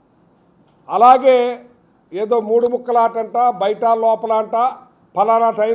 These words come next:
నుంచి పలానా టైం దాకా జరుగుతుందని చెప్పి WhatsApp గ్రూపుల్లో పెట్టి పిలిపించి ఆడించే పరిస్థితికి వచ్చారంటే అసలు ప్రభుత్వం ఉందా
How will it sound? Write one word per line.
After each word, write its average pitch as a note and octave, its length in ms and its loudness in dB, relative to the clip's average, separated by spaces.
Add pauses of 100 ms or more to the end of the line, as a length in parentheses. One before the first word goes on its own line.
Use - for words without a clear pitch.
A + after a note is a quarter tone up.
నుంచి B3 240 -10
పలానా A3 300 -4
టైం A3 140 -2 (100)
దాకా A3 220 -2 (240)
జరుగుతుందని G#3 580 -4
చెప్పి G3 220 -8
WhatsApp G3+ 360 -6 (140)
గ్రూపుల్లో G#3+ 480 -6
పెట్టి G#3 280 -6 (840)
పిలిపించి C4 480 -6 (100)
ఆడించే A#3+ 340 -2 (120)
పరిస్థితికి G#3+ 440 -6
వచ్చారంటే A3 520 -4 (640)
అసలు G#3 240 -2
ప్రభుత్వం A#3 440 -4
ఉందా A#3+ 160 0